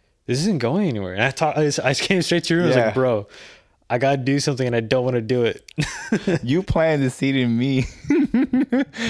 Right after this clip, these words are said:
Speaker 2: So thank you for that.
Speaker 1: Yeah, and then I, I had a, well, then you took action with the conversation you had with that person immediately,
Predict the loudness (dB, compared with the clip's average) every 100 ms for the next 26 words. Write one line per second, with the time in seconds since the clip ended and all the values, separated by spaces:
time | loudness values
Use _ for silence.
0 | -6 -10 -18 -6 -2 0 0 0 2 2
1 | 0 -6 -12 -14 -20 _ _ _ -2 0
2 | 0 -2 -4 -10 -20 _ _ _ -8 0
3 | 2 2 0 2 2 2 2 2 0 -8
4 | _ _ _ _ _ _ _ _ -20 _
5 | -2 0 0 0 0 0 2 0 -2 -4
6 | -4 -6 -4 -4 -2 -4 -4 -4 -2 0
7 | 0 -2 -2 -4 -4 -4 -4 -4 -6 -8
8 | -14 -20 _ _ _ _ -2 0 0 2
9 | 0 0 0 0 -2